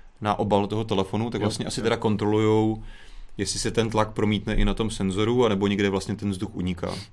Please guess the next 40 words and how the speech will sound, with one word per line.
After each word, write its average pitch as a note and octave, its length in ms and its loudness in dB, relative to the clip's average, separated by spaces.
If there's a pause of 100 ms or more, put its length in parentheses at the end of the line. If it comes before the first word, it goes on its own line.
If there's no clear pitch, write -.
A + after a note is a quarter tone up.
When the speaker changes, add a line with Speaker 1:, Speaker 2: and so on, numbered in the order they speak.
Speaker 2:
Ano, G2 180 -4 (140)
ano. F#2+ 80 -6
Speaker 1:
Podobně G2 260 2
se G#2+ 100 0
třeba G2+ 240 0
jako G2 180 0
vlastně F#2+ 400 0 (400)
testujou, G2 680 2
tes-, - 300 -10
testuje G2 380 -2
těsnost F#2 360 -6
baráků, F#2 380 0
když F#2 140 -2
se B2+ 80 -8
staví F#2 300 -4
a F2 40 -4
podobně, F#2 320 0
Speaker 2:
Mhm, A#2+ 80 0
Speaker 1:
takže A#2+ 260 0
Speaker 2:
mhm, B2+ 80 0 (220)
mhm. A#2+ 100 -2 (320)
A G2+ 60 -2
vlastně G#2 280 0
pokud A#2 280 -2
jim A2+ 120 0
to C3+ 120 -2
nevyjde, G#2 340 -2
tak, - 260 -6
eh, G#2 100 -4
ten G#2 160 -4
telefon G2+ 340 -4
se A2 120 -4
vrací G2+ 380 -2
zase G2+ 240 -4
do G#2 100 -2
zařízení. G2+ 680 -2
To - 80 -8
bylo G2+ 120 2
Speaker 1:
Mhm. G2 60 4
Speaker 2:
mimochodem G#2+ 520 0